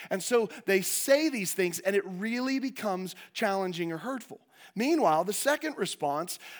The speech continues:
may or may not contain those ideas. I would argue that sometimes it could. Your child might, uh, have doubts about what's going on, but in, but they respond with, uh, they respond with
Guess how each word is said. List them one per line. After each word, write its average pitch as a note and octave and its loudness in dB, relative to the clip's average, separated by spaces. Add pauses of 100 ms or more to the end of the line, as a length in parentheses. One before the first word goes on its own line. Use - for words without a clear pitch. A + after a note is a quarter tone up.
(120)
may B3 6
or C4 2
may A3 2
not A3+ 2
contain B3+ 0
those E3+ -2
ideas. - -14 (480)
I G3 2
would C#4+ 0
argue E3+ 0
that A3 -4
sometimes A3 0
it - -12
could. F3+ 0
Your A#3 -6
child A3+ 2
might, G3+ 2 (280)
uh, F#3 6 (120)
have A#3 4 (160)
doubts A3 4
about G#3+ 4
what's G#3 2
going G3+ 2
on, C#3+ -2 (280)
but G#3+ 2
in, G#3+ 0 (240)
but - -2
they G#3 6
respond A#3+ 2
with, G3 0 (340)
uh, C#2 -4 (100)
they G3 0
respond B3+ 0
with G3 -2